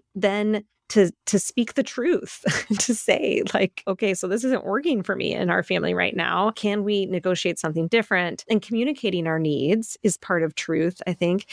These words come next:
And then on the back end, making sure that love is where we land. We can be a whole bunch of angry in the middle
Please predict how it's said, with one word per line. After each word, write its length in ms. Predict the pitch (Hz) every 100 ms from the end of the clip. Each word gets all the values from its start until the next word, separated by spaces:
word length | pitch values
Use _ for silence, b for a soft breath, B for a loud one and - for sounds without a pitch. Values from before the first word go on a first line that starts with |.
| B B
And 180 | 226 202
then 120 | 214
on 140 | 208 196
the 100 | 180
back 520 | 170 196 262 311 -
end, 340 | 196 175 170 -
making 500 | 202 185 208 220 233
sure 220 | 214 214
that 180 | 202 185
love 260 | 180 180 190
is 140 | 170
where 160 | 180 180
we 120 | 175
land. 540 | 180 254 - - 208 180
We 100 | 240
can 180 | 330
be 240 | 185 196 208
a 60 |
whole 600 | 156 208 202 202 196 180
bunch 280 | 170 185 180
of 60 | -
angry 380 | 185 262 208 165
in 100 | 147
the 60 |
middle 580 | 151 233 226 170 175 190